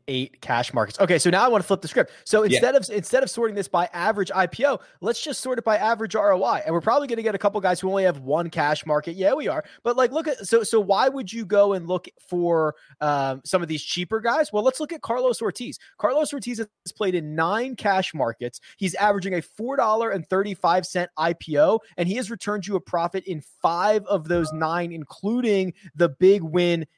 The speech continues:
Speaker 1: in Houston. So, I, I mean, this is a perfect example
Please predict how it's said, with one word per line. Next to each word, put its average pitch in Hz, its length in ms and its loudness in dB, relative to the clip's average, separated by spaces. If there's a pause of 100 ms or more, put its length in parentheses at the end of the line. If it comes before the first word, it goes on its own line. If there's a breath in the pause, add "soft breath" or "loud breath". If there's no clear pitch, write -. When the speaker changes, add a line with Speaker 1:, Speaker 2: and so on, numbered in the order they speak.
(120)
Speaker 1:
in 170 140 2
Houston. 143 580 -2
So, 180 320 2 (140)
I, 202 120 4
I 214 100 -4
mean, 196 160 -2
this 247 160 -4
is 269 80 -6
a 233 80 2
perfect 208 420 -2
example 170 760 0